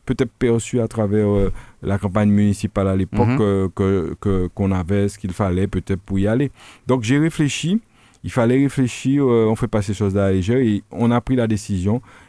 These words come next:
Speaker 1: Et puis, euh, ce qui est important aussi de dire aux gens, c'est que nous y allons sur notre propre nom, on va peut-être y revenir. C'est,
Speaker 2: Mhm.
Speaker 1: c'est, c'est, c'est, c'est, j'y vais, euh, avec les camarades qui me soutiennent,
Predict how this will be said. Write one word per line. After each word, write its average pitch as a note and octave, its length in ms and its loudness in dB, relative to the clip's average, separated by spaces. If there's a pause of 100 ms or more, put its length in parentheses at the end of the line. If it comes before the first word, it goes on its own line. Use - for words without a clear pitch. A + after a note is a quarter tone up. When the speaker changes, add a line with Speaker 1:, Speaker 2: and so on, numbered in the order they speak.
Speaker 1:
Et F2+ 120 -6
puis, A#2 420 0
euh, F#2 120 0
ce - 100 -8
qui - 80 -4
est G2 60 2
important F#2 460 -2
aussi F#2 200 -6
de F2+ 140 -2
dire F2 160 -2
aux F2 100 -2
gens, G2 140 -2
c'est B2+ 160 -4
que F2+ 240 -2 (340)
nous F#2 200 0
y G#2 40 4
allons F#2+ 400 0
sur G#2 220 -6
notre F2+ 340 -2
propre G2+ 320 -2
nom, A#2+ 180 2
on A2 40 2
va G2 80 2
peut-être F2+ 260 -4
y F2+ 60 -2
revenir. F2+ 340 0
C'est, A2 140 0
Speaker 2:
Mhm. C3+ 100 2
Speaker 1:
c'est, D#2+ 220 -8
c'est, E2+ 240 -10
c'est, F2+ 240 -10
c'est, F2+ 260 -8 (320)
j'y F#2+ 300 -2
vais, A#2+ 140 0 (160)
euh, F#2 280 2
avec G#2 380 0
les D#3 60 0
camarades A#2 420 2
qui G2+ 100 -4
me F#2 120 2
soutiennent, G#2+ 500 -2